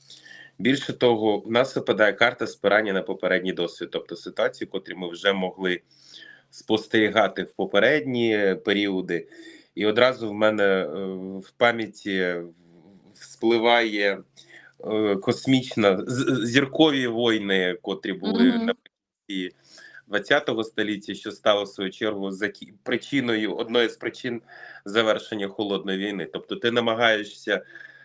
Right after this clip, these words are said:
Speaker 1: презентувати, е, правильну розробку, котра не до кінця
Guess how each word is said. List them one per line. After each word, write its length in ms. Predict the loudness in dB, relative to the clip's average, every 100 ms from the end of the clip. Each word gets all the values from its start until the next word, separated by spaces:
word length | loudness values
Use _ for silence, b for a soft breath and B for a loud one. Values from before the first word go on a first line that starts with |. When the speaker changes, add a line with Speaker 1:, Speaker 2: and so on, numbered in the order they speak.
| B B B _
Speaker 1:
презентувати, 1400 | 2 2 0 -4 -2 0 4 4 2 -2 -8 -8 -8 -12 _ _
е, 540 | -4 -2 0 0 0 -2 -2
правильну 720 | 4 4 4 0 -4 -4 -2
розробку, 680 | -2 0 0 2 0 -6 -8
котра 380 | -4 -4 -2 -4
не 240 | 0 0
до 120 | -2
кінця 680 | -8 -10 -14 -6 0 0 -2